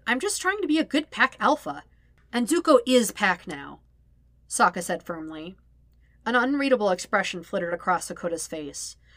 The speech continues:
but after a moment it was replaced by a fond smile. He reached out and placed a hand on Sokka's shoulder. "Okay, son. If it helps, I think you're doing an excellent job," Hakoda offered.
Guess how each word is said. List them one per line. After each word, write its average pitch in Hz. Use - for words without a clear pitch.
but 240
after 269
a 226
moment 175
it 190
was 190
replaced 190
by 175
a 165
fond 165
smile. 151
He 302
reached 302
out 190
and 175
placed 190
a 185
hand 175
on 170
Sokka's 165
shoulder. 147
"Okay, 202
son. 156
If 214
it 226
helps, 202
I -
think 220
you're 220
doing 190
an 180
excellent 165
job," 147
Hakoda 202
offered. 165